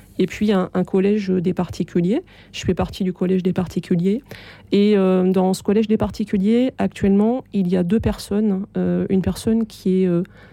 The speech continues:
euh, qui a passé quinze ans à la rue, euh, qui est maintenant, euh, en, en résidence, et puis, euh, une personne qui aujourd'hui est toujours à la rue. Et c'est important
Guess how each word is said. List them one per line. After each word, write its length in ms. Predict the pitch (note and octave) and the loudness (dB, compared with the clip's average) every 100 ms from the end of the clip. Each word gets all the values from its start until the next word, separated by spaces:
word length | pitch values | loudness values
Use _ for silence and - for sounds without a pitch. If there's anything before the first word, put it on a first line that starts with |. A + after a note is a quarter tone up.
| - - | -12 -4
euh, 420 | F3 E3 E3 D#3 | 0 0 0 -2
qui 140 | D#3+ E3+ | -4 -4
a 40 | |
passé 280 | E3+ E3 F#3 | -2 -2 -4
quinze 240 | F#3+ F3 | -2 -2
ans 80 | F3+ | 0
à 40 | F3 | 0
la 120 | F3 | 0
rue, 160 | B3+ - - - - | 0 -4 -12 -20 -4
euh, 140 | F3+ F3 | -2 -2
qui 220 | - F3 | -2 -2
est 80 | E3+ | 0
maintenant, 520 | E3+ - F#3 F#3 F3 | 0 0 0 0 0
euh, 440 | E3 E3 E3 - | 0 -2 -4 -6
en, 160 | - E3 | -4 -4
en 160 | - E3 | -2 -2
résidence, 680 | E3+ E3+ E3+ F3+ C#4 - - - - - | 0 0 0 0 -2 -8 -16 -20 -20 -4
et 120 | E3+ | -4
puis, 280 | - G3+ A3 | 0 2 2
euh, 120 | F#3 | 2
une 180 | F3+ F3+ | 2 2
personne 460 | F#3 - F#3+ G#3+ A3+ | 0 -2 0 0 -2
qui 520 | - F#3 F#3 F3+ F3+ | -4 0 0 0 2
aujourd'hui 540 | F3+ F3 E3+ E3+ A3 | 2 2 2 0 0
est 180 | G3 E3+ | -2 -4
toujours 360 | - A#3+ A3+ G#3+ | -4 0 2 2
à 60 | G3 | 2
la 100 | F3+ | 0
rue. 200 | F3 B3+ - - - - | 0 -2 -8 -20 -6 -4
Et 80 | |
c'est 120 | F#3+ G3+ | 0 0
important 440 | G3+ G3+ - | 0 -2 -4